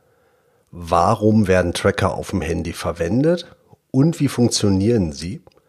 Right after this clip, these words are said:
Aber dann natürlich ganz klar, warum sind Tracker gefährlich, vor allen Dingen auf Mobiltelefon? Und das wäre hier nicht die Datenwache, wenn's anders wäre. Du kriegst natürlich am Ende wieder konkrete Tipps, was du tun kannst,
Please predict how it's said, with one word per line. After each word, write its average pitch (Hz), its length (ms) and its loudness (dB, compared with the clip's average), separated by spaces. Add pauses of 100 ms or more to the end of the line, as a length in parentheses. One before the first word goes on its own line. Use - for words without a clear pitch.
(480)
Aber 92 220 2
dann 98 220 2
natürlich 110 840 0 (100)
ganz 92 300 -2
klar, 85 520 0
warum 95 540 2
sind 82 220 -4
Tracker 90 340 0
gefährlich, 87 560 -2
vor - 220 -6
allen 107 340 2
Dingen 95 220 0
auf - 220 -4
Mobiltelefon? 95 1040 -2 (400)
Und 156 400 2 (180)
das 123 220 2
wäre 127 100 6
hier 110 140 6
nicht 92 180 2
die 90 100 -2
Datenwache, 85 600 2
wenn's 87 220 0
anders 101 400 2
wäre. 98 180 2
Du 87 140 -4
kriegst - 240 -6
natürlich 80 340 -8
am 78 120 -4
Ende 82 260 -4
wieder 78 180 -6
konkrete 104 760 0
Tipps, - 320 -4
was 85 140 2
du 80 120 -8
tun 82 360 -4
kannst, - 380 -4